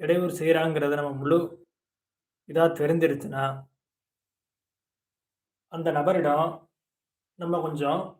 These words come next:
ஒதுங்கி இருக்கிறது நல்லது. அப்படி இருந்தும் மேல நம்மளுக்கு இடையூறு பண்றாங்கன்னா,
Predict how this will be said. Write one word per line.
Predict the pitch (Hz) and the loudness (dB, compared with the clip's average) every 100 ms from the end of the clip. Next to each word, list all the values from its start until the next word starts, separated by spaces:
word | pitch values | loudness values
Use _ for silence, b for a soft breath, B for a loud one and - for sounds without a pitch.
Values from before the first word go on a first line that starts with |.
| - 170 | -4 -2
ஒதுங்கி | 180 208 185 | 0 2 0
இருக்கிறது | 170 165 165 | 2 0 0
நல்லது. | 147 147 139 139 - _ _ _ _ _ _ _ _ _ _ _ _ _ _ _ _ _ _ _ _ _ _ _ _ _ _ _ _ _ _ _ _ _ _ _ _ _ _ _ _ _ _ _ _ 170 | 0 0 -2 -6 -14 _ _ _ _ _ _ _ _ _ _ _ _ _ _ _ _ _ _ _ _ _ _ _ _ _ _ _ _ _ _ _ _ _ _ _ _ _ _ _ _ _ _ _ _ -12
அப்படி | 151 170 151 175 - - - _ _ _ _ _ _ _ _ _ - | -6 -4 0 0 -2 -6 -18 _ _ _ _ _ _ _ _ _ -8
இருந்தும் | 156 196 220 220 202 | 0 0 2 0 2
மேல | 180 196 | 4 4
நம்மளுக்கு | 190 170 156 160 | 4 2 4 4
இடையூறு | 185 170 156 | 4 2 -2
பண்றாங்கன்னா, | 156 151 139 131 | 2 4 2 0